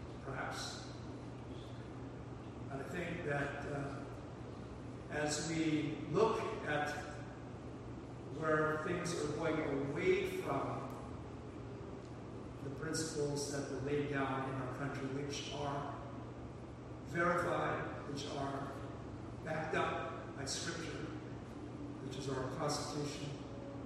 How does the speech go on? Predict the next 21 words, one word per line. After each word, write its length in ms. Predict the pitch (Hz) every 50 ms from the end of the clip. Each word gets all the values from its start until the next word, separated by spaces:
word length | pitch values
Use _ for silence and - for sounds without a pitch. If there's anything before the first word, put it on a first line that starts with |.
| - - - -
such 260 | - - - - - 147
as 500 | 139 139 - - - - - - - - - - - -
our 60 | 139 127
preamble, 600 | - 180 175 170 160 160 160 156 160 156 156 151
such 300 | - - 147 143 - -
as 480 | 147 135 135 - - - - - - - - - - - - - 139
our 500 | 147 147 147 147 143 143 143 143 147 - - - - - - - - - - - - - - - - - - - - - - - - - - - - - - 139 139
American 480 | 143 147 147 151 151 151 147 147 143
form 340 | 143 - - 147 147 143 143 139
of 100 | 131 -
democracy. 680 | 139 135 135 143 147 - - - - - - - - - - - - - - - - - - - - - - - - - - - - - - - - - - - - - - - - - - 175
For 60 | 165
our 180 | 160 160 160 160 160
country 340 | - - 240 - - 190 180 165 165
to 80 | 165 160
be 200 | 147 147 147 -
turned 280 | - - 196 190 175 165 160 156
around 360 | - - - - - - - 160
from 140 | 160 151 147
its 120 | - -
present 420 | - - - 180 175 175 175 170